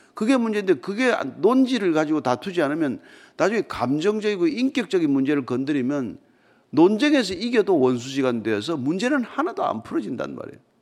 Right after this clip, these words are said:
한국 사람이 특별히 그렇게 잘 싸운다 이 말이죠.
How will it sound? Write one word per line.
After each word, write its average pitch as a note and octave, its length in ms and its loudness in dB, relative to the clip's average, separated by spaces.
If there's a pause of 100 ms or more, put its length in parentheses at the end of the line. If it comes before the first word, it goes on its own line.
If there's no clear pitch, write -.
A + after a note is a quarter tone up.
(1080)
한국 D4 420 4
사람이 G3 300 4
특별히 - 340 -2
그렇게 F3+ 240 -2
잘 G#2+ 220 -2
싸운다 B2+ 420 0
이 F2+ 60 -2
말이죠. E2+ 460 -6